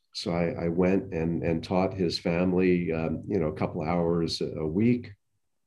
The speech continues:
And, uh, one morning we walk off the court, uh,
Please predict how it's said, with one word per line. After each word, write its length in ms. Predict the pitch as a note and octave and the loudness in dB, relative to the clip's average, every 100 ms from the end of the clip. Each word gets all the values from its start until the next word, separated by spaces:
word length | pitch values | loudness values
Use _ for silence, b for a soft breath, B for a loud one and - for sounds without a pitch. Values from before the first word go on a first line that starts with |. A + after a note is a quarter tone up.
| - - | -20 -6
And, 340 | G#2 F#2+ F#2+ | -2 0 0
uh, 120 | F2+ | 0
one 340 | E2+ E2+ A2 A#2 | -2 2 4 6
morning 400 | G2+ G#2 G#2 F#2 | 8 8 6 4
we 100 | E2 | 2
walk 360 | F2+ G2 G2 | 2 2 2
off 240 | F2+ F2 - | 0 0 -2
the 60 | |
court, 520 | F#2+ G#2+ G2 G2+ - B B B B B - | -4 4 6 6 2 B B B B B -8
uh, 480 | F2+ F2 F#2 F2+ | -4 -2 -2 0